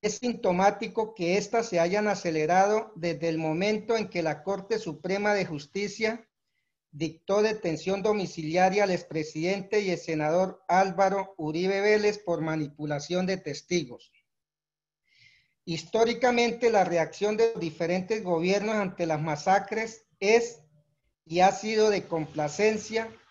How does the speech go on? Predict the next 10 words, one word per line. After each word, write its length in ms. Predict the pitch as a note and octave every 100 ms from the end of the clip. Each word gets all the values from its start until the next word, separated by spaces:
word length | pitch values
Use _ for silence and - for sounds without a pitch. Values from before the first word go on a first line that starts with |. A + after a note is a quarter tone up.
| _ _ _ _ _
lo 260 | E3 F3 F3
que 140 | F3+
los 180 | E3+ E3+
convierte 580 | - D#3 E3 G3+ F#3+ A3+
en 100 | G#3+
responsables 840 | F#3+ E3+ - D#3+ - F#3+ G3+ G#3+ G#3+
por 260 | F3+ E3
acción 540 | D3+ D3 - G3 G#3 G#3 _
u 180 | E3+ E3+
omisión. 720 | D#3+ D3+ C#3+ - F#3 E3+ A#2+